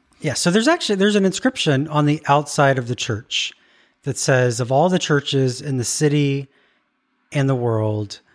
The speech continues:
the Lateran, the Holy Lateran, is the mother and the head."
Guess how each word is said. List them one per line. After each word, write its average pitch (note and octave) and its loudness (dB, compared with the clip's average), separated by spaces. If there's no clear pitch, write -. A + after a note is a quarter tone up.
the C3 -2
Lateran, C3 2
the D3 -10
Holy C#3 2
Lateran, A2 0
is B2 -8
the B2 0
mother B2+ 0
and B2+ 0
the A2 -6
head." A2+ -4